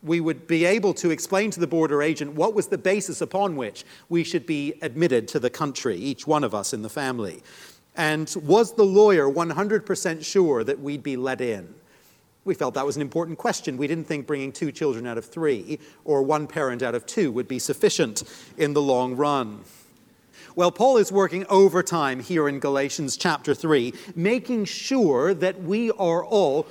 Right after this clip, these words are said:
crystal clear on the basis of our admittance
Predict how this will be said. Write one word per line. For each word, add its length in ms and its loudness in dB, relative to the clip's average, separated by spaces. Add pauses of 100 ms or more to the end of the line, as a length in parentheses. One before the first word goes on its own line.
(140)
crystal 640 2
clear 640 2
on 180 2
the 80 0
basis 680 -4 (120)
of 260 -2
our 300 2
admittance 1000 -6